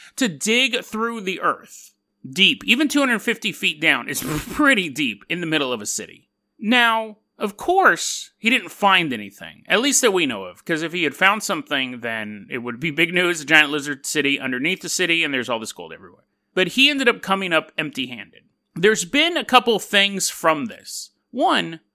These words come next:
some people think that the story that he heard was mistranslated, 'cause it was a Native American story. His buddy was Native American, is a guy named Chief Greenleaf, which is who I used to buy my weed from.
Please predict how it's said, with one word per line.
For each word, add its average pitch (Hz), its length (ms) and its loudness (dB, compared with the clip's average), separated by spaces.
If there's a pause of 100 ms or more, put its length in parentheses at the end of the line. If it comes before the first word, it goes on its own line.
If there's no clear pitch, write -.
(100)
some 339 260 2
people 311 280 0
think 226 380 -2
that 175 360 6
the 165 280 -2
story 180 500 2
that 156 180 4
he 165 140 -4
heard 156 260 2
was 131 220 -4
mistranslated, 139 920 -4
'cause 143 160 -4
it 170 100 -2
was 196 200 0
a 220 40 -2
Native 196 280 0
American 160 340 4
story. 131 300 2
His 190 160 -2
buddy 220 340 4
was 160 460 -2
Native 139 260 0
American, 120 420 -2
is 127 140 -6
a 120 40 -12
guy 143 220 4
named 165 260 -4
Chief - 440 -6
Greenleaf, 165 880 -6
which - 260 -14
is 135 120 -10
who 208 180 -6
I 190 120 4
used 196 180 -4
to 165 80 -4
buy 143 180 2
my 131 160 -2
weed 185 260 -4
from. 101 320 -10